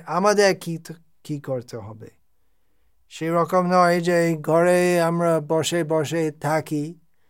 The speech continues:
"গুরু কৃপা হি কেবলম, গুরু কৃপা হি কেবলম" আমরা বলি। না, আমাদের কিছু করতে হবে।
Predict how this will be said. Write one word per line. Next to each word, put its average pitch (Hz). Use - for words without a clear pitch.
"গুরু 170
কৃপা 160
হি 151
কেবলম, 143
গুরু 151
কৃপা 151
হি 139
কেবলম" 139
আমরা 139
বলি। 123
না, 156
আমাদের 202
কিছু 202
করতে 226
হবে। 185